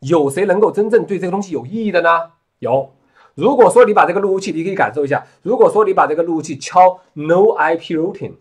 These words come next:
或者说一个二层交换机，这招儿就好使。这招儿直接会让 no I P routing 的设备去添加一条临时，这种临时的路由，直接就优化了。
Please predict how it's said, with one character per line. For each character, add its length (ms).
或 180
者 60
说 140
一 100
个 220
二 240
层 260
交 140
换 140
机， 260
这 220
招 100
儿 260
就 120
好 180
使。 200
这 220
招 100
儿 100
直 360
接 280
会 320
让 460
no 380
I 140
P 160
routing 240
的 80
设 180
备 260
去 260
添 360
加 220
一 100
条 220
临 200
时， 80
这 100
种 160
临 160
时 120
的 80
路 160
由， 300
直 140
接 80
就 120
优 140
化 180
了。 760